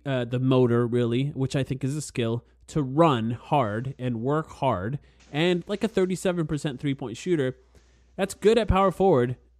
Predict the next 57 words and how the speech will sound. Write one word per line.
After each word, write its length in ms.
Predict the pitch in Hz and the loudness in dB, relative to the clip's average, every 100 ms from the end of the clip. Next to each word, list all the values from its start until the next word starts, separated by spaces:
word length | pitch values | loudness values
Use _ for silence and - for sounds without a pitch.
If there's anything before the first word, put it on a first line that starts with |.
| - | -8
It's 160 | 135 | -6
great 460 | - 139 151 214 165 | -4 0 4 4 4
at, 320 | 110 - - - | 0 -6 -14 -4
at 200 | 143 - | -4 -4
center. 460 | - 202 147 95 | -2 0 0 -2
Like, 220 | 104 117 - | -4 -6 -2
that's 240 | 147 147 | -2 -2
the 100 | 156 | -6
type 280 | - 147 135 | -2 -2 -2
of 100 | 131 | -6
thing 260 | 143 131 127 | -4 -4 -4
that 260 | 120 - | -6 -6
when 200 | 127 127 | -4 -2
you 100 | 123 | -2
have 340 | 117 147 139 127 | -2 -4 -4 -2
that, 340 | 123 123 - _ _ - | -2 -4 -8 _ _ -2
those 260 | 135 143 - | 2 2 2
types 320 | 143 127 - | -4 -4 -6
of 80 | 123 | -8
skills 340 | - 123 117 | -2 -2 -2
at 120 | 110 | -4
center, 400 | - 147 131 117 - - - _ _ | -4 -2 0 -2 -6 -18 -20 _ _
it 100 | 139 | -6
becomes 300 | 135 151 135 135 - | -2 0 -2 -2 -2
even 240 | 165 156 | 0 2
more 220 | 143 131 | 4 2
valuable 680 | 120 113 113 117 107 107 98 _ _ _ _ | 2 -2 -2 -2 -2 -6 -8 _ _ _ _
at 200 | 127 127 | -6 -4
that 200 | 131 107 | -4 -4
position. 520 | - 123 139 - 101 - _ _ | -6 -2 -2 -2 -8 -8 _ _
So 140 | - 165 | -4 -2
I 40 | |
think 220 | 160 220 - - | 0 -2 -6 -2
for 140 | 180 | 2
him, 240 | 160 208 185 | 4 2 0
the 80 | |
question 380 | 160 190 175 175 | -2 -2 -2 -2
is, 140 | 147 131 | -2 -4
ha-, 280 | - - 127 135 156 | -12 -14 -16 -14 -2
does 160 | 156 | 0
he 80 | 147 | 2
have 140 | 151 151 | 2 0
the 80 | |
strength 420 | 143 156 151 - - | -2 -2 -2 -4 -6
to 100 | 139 | 0
be 120 | 135 | 0
able 140 | 131 | 0
to 80 | 131 | -2
guard 260 | 127 123 123 | -2 -2 0
centers 280 | 127 123 | 0 0
right 140 | 120 117 | -2 0
away 180 | 117 113 | 0 0
in 60 | |
the 140 | 127 117 | 0 0
N 100 | 123 | -2
B 140 | 110 | -4
A? 160 | 98 | -6